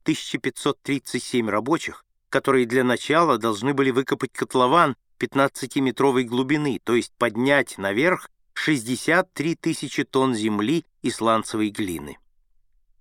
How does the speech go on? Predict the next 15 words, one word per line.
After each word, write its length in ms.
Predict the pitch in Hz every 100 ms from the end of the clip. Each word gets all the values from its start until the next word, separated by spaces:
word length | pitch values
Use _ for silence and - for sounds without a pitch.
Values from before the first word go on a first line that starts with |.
| _ _ _ _ -
Внушительная 840 | 92 104 - 190 180 113 90 85
и 60 | 82
одновременно 680 | 90 87 113 139 131 120 117
элегантная 920 | 107 104 131 139 123 - 95 87 71 _
К 240 | - 110 -
Н 220 | 90 82 -
Tower 400 | 143 135 64 - _ _ _ _ _ _ -
весит 400 | 147 202 - -
около 320 | 151 165 151
ста 260 | - - 160
тридцати 540 | 151 135 - 127 143
двух 560 | 107 101 143 - - -
тысяч 500 | 123 143 - 190 - - _ _ _ -
восьмидесяти 840 | 104 104 107 117 127 120 - -
тонн. 380 | - 98 71